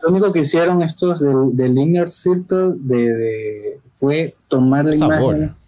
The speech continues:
Speaker 1: y la figura que representa a Satán, viendo que era el único miedo de los cristianos para usarlo en su contra. Entonces,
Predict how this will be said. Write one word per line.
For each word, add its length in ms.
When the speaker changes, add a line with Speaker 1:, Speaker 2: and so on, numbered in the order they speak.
Speaker 1:
y 60
la 140
figura 460
que 120
representa 540
a 20
Satán, 500
viendo 300
que 100
era 160
el 140
único 400
miedo 260
de 80
los 160
cristianos 560
para 160
usarlo 340
en 60
su 160
contra. 380
Entonces, 480